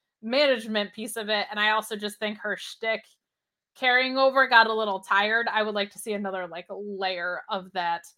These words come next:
But we've got more super chats rolling in about this. We've got the bad one, Jam Beard, saying, "I'm hoping for a Rosa versus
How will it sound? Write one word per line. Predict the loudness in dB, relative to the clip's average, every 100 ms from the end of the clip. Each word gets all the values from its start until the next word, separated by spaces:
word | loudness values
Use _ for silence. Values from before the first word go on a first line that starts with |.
| _ _ _ _
But | 2
we've | 4 4 8
got | 6 6
more | 0 -4
super | -4 -14 -16
chats | -18 -16 -16 -12
rolling | -10 -10 -10 -8
in | -6
about | 0 4 4 2
this. | -2 -2 -2 -6
We've | -4 0
got | 2 2
the | 2
bad | 6 6 6
one, | 0 2
Jam | 2 4
Beard, | 6 4 4
saying, | 0 2
"I'm | 2
hoping | 0 2 -2 -2 -4 -10 _ _ _
for | 4 4 6
a |
Rosa | 6 6 6
versus | 2 0 -2 -8